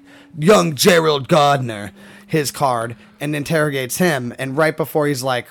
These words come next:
"Whose candy is this?" Josh steps in. And this is the scene where Josh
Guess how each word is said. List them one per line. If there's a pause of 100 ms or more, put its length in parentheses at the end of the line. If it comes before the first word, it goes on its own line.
"Whose
candy
is
this?" (240)
Josh
steps
in.
And
this
is
the
scene
where
Josh